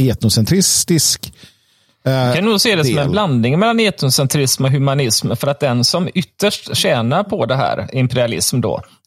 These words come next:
Speaker 2: det är ju faktiskt den egna stammen som tjänar på det, som kontrollerar imperialismen,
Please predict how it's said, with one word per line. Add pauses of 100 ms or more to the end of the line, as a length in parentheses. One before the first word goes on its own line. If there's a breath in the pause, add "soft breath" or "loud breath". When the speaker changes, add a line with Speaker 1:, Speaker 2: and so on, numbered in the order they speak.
(100)
Speaker 2:
det
är
ju
faktiskt
den
egna
stammen
som
tjänar
på
det,
som
kontrollerar
imperialismen,